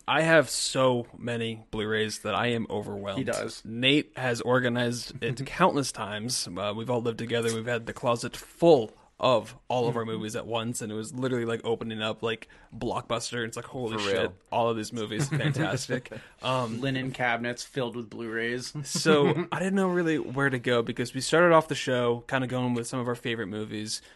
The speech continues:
Speaker 1: uh, and some, some kind of a cool additions. Like, for you, you did the couple Criterions, uh, Nate, and then I went with this, uh, Taxi Driver's, uh, Digibook and kinda stuff. So this one that I went with,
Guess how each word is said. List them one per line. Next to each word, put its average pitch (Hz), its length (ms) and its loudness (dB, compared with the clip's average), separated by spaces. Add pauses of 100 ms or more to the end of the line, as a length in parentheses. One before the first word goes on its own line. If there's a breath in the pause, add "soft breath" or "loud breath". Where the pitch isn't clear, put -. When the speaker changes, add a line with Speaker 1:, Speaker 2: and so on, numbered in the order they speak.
(160 loud breath)
Speaker 1:
uh, 107 260 -2
and 110 100 -6
some, 127 140 -4
some 127 160 -8
kind 127 220 -2
of 120 80 -4
a 117 40 -8
cool 131 220 -6
additions. 113 560 -6
Like, 113 300 -8
for - 140 -12
you, 113 180 -6
you 113 60 -8
did 113 160 -10
the 113 360 -4
couple 127 220 -12
Criterions, 123 880 -6 (320 soft breath)
uh, 110 340 -2
Nate, 107 260 -8
and 110 160 -8
then 107 280 -10 (100)
I 113 140 -8
went 113 220 -10
with 104 160 -14
this, 104 220 -14
uh, 95 300 -8
Taxi 120 480 -2 (140)
Driver's, 113 480 -4
uh, 98 200 -8
Digibook 139 440 -4
and 127 80 -12
kinda 123 160 -6
stuff. 127 340 -4 (540 loud breath)
So - 200 -2
this 175 240 0
one 117 300 -6 (560 soft breath)
that 107 140 -6
I 107 80 -6
went 104 180 -10
with, 92 340 -10